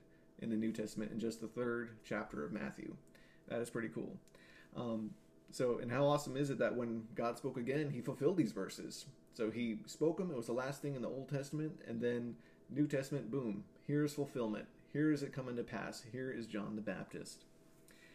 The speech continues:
Uh, so John the Baptist is really the crescendo or the hallmark or the, uh,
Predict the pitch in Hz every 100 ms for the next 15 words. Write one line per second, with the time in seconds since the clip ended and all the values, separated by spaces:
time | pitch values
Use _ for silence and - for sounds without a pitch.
0 | - - - - - - - 123 131 180
1 | 196 139 135 190 - - - - - -
2 | 123 120 113 123 139 147 127 - - -
3 | - - - - - - - 135 143 135
4 | - - 156 151 104 - - - 127 117
5 | 110 - 123 - - 165 143 107 67 -
6 | - 131 117 113 110 - - - - 123
7 | 131 127 120 - - - 123 98